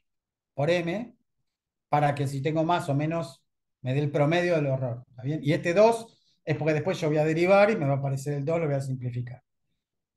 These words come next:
¿Va bien? Bueno, gracias, eh, gracias, gracias. Bueno, entonces, básicamente, ahí está. J es el costo. J depende de W y B, porque esos parámetros van a ir variando para que voy variando la recta de ajuste.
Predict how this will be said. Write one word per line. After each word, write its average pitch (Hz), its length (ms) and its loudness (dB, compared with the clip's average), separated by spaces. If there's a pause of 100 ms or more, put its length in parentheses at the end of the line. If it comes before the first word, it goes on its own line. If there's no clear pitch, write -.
(560)
¿Va 156 60 6
bien? 208 440 2
Bueno, 135 300 0
gracias, 135 480 -2
eh, 131 60 -8
gracias, 127 360 -6
gracias. 123 280 -8 (1800)
Bueno, 190 280 4
entonces, 190 300 2
básicamente, 247 640 4
ahí 185 120 0
está. - 220 -4
J 311 420 4
es 240 120 0
el 196 180 -2
costo. 123 420 -2 (1000)
J 277 380 8
depende 208 440 2
de 175 40 -4
W 180 400 2
y 240 40 0
B, 214 380 2 (140)
porque 147 200 -6
esos 226 160 -2
parámetros 240 800 0 (260)
van 165 160 -2
a 185 40 -4
ir 180 80 -6
variando 208 540 2
para 147 220 -2
que 135 60 -6
voy 160 200 -2
variando 180 380 0
la 165 100 4
recta 170 320 -2
de 175 60 0
ajuste. 143 480 -6